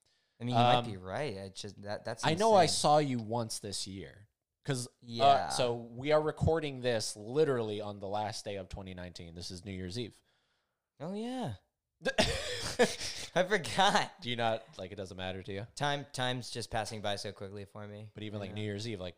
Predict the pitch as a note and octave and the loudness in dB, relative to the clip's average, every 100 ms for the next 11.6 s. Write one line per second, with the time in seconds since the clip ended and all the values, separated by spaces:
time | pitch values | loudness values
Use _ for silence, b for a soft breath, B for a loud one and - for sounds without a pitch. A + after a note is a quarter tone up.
0 | _ G#2+ - B2+ B2 A2+ C3+ B2 A2 G#2+ | _ -20 -6 -4 -2 -6 -6 -6 -8 -8
1 | C#3+ A2 F2+ _ _ _ _ - A#2+ A#2 | -10 -12 -16 _ _ _ _ -8 -4 -4
2 | F#2 A2 C3 G#2 - _ _ _ _ _ | -4 -6 -6 -8 -20 _ _ _ _ _
3 | - C3 - _ _ _ _ _ _ _ | -8 -6 -8 _ _ _ _ _ _ _
4 | - B2+ C3 A#2 A#2+ B2+ A2+ G#2+ G2 G2+ | -8 -6 -4 -2 -2 -2 0 -2 0 -2
5 | G2+ G2 G2 G#2 - G2+ - F#2+ F#2 _ | 0 0 -2 -4 -8 -12 -8 -8 -10 _
6 | - A#2 - G#2 G#2+ G2+ - b b b | -20 -20 -16 -6 -4 -4 -8 b b b
7 | b b _ - F#2+ F2+ F2 F2 E2+ F2+ | b b _ -10 -6 -6 -6 -10 -16 -20
8 | _ _ _ _ _ _ _ _ _ _ | _ _ _ _ _ _ _ _ _ _
9 | _ _ _ _ - A#2+ G#2 A2+ G2 F#2 | _ _ _ _ -4 -4 -4 -8 -4 -6
10 | F#2+ F#2 F2 _ _ _ _ _ G#2 - | -4 -8 -12 _ _ _ _ _ -8 -4
11 | - B2+ A2+ G2+ G2+ | -2 0 -2 -6 -12